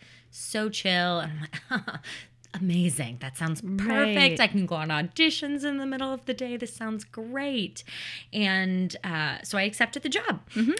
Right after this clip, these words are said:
Speaker 1: And I got about a week in before I realized that, um, the family was just, um, a little too over-involved with what that five-hour break meant for me.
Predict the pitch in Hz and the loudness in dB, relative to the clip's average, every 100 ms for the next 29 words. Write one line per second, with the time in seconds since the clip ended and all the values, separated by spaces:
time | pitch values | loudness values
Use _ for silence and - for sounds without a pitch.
0 | - 175 160 160 - 180 170 170 156 170 | 0 -2 -2 -4 -6 -6 -4 -2 -4 -6
1 | - 160 151 143 147 - - 151 151 170 | -8 -8 -6 -6 -6 -8 -8 -6 -6 -6
2 | 254 - 302 185 135 165 294 - - - | -8 -8 -4 -2 -2 -4 -4 -8 -18 -12
3 | - 208 208 190 180 185 302 349 381 226 | -8 -6 -4 -2 0 -2 -2 -2 -2 -4
4 | 147 143 143 170 - - 180 156 160 139 | -2 -2 -4 -6 -10 -10 -6 -4 -2 -2
5 | 131 - - - - 156 143 135 131 - | -4 -6 -10 -10 -10 -8 -6 -8 -10 -12
6 | - 175 165 160 - 185 180 185 185 165 | -14 -10 -8 -6 -2 0 0 0 -2 -2
7 | 185 185 - - 302 - - - _ 220 | -6 -8 -8 -6 -4 -6 -8 -14 _ -4
8 | 196 175 170 165 175 175 170 202 254 262 | 0 0 0 -2 -6 -10 -6 -2 -2 -2
9 | - 226 202 202 202 196 190 180 160 160 | -4 -4 -2 -2 0 2 2 2 2 2
10 | 147 147 - 151 - 151 151 131 - - | 0 -4 -6 -8 -6 -2 -2 -4 -10 -18
11 | - 185 185 202 - - 185 208 196 185 | -16 -6 -4 -6 -8 -6 -2 -2 -2 -4
12 | 180 170 175 170 - - 196 311 466 - | -4 -4 -2 -2 -4 -4 -2 -2 -4 -10
13 | - 131 - - - - | -8 -8 -10 -12 -14 -4